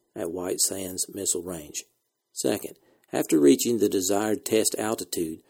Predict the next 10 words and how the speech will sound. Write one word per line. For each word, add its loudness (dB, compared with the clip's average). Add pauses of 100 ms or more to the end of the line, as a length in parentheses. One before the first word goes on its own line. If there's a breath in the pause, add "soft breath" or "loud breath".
(520)
the 4
abort 10
sequence 2
was -2
initiated -2
by -10
igniting -4
the -4
launch, -4 (100)
escape, 0